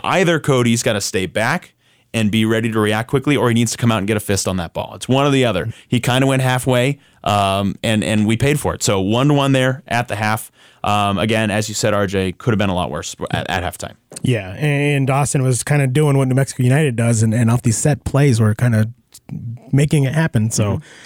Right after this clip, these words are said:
Speaker 2: yeah, that was, uh, felt lucky
Speaker 1: I
Speaker 2: to
Speaker 1: think
Speaker 2: be tied. And, I, you know, I, during the time, I was like, "Ah, man, we should be." But after reviewing the game again,
Speaker 1: Yeah.
Speaker 2: kinda not in front of all the crowd,
Speaker 1: Mm-hmm.
Speaker 2: yeah, I really did feel lucky that we were ti-, tied, tied at one.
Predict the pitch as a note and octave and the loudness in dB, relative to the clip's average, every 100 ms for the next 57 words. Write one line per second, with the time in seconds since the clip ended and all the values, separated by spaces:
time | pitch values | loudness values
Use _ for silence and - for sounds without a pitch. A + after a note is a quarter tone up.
0 | - - E3+ D#3+ - C3+ D#3+ C#3+ D3+ C#3+ | -18 0 2 2 0 4 4 4 4 4
1 | C#3 A2 A2 A#2 C#3 - G3+ G3 - B2 | 2 0 -6 -10 -10 -2 0 0 -4 0
2 | C#3+ F#3+ - A2+ G#2 - - A#2 B2 D3+ | 2 2 2 0 -2 -8 -4 -2 2 4
3 | D#3+ D3 C#3 C3 C#3+ D#3 G3 G3+ - A#3+ | 4 2 2 2 2 2 2 2 2 2
4 | B3+ G3 F#3 F#3+ C4+ A#3 G3+ G3+ F3 D#3 | 4 2 2 2 2 2 2 4 4 4
5 | D3 F#3 F3+ E3+ F#3+ F#3 F#3 F#3+ F3 F#3 | 4 4 6 6 6 4 2 2 4 4
6 | F3 E3 - - - - - E3 D3 - | 4 2 -4 -20 -20 -14 -2 0 0 -4
7 | - - D#3+ - D3 C3+ B2+ C#3+ C#3 B2+ | -16 -2 0 4 4 4 4 4 4 4
8 | C#3 C3 C3 C3 B2+ G#2 C#3+ B2+ A2 A#2 | 4 4 4 2 2 2 2 4 2 2
9 | A#2 A2+ C#3+ B2 C3+ A#2 A#2 A2+ A2+ A2+ | 0 -2 -4 0 2 2 2 2 2 2
10 | A#2 - E3+ E3+ B2+ A#2 B2 B2+ - A#2+ | 0 -2 2 2 4 4 2 0 0 0
11 | C3+ D#3 C#3 C3 A2+ C3 C3+ C3+ C#3 C3+ | 2 2 2 2 0 0 2 4 4 4
12 | C#3 - C3 D3 D3 A#2 A2 A#2+ A#2 B2+ | 2 2 2 4 2 0 2 2 2 2
13 | A#2+ F#2 G#2 - - D3+ A#2 - B2+ C#3+ | 0 -2 -6 -6 0 0 0 0 0 2
14 | C#3 C3 | 2 2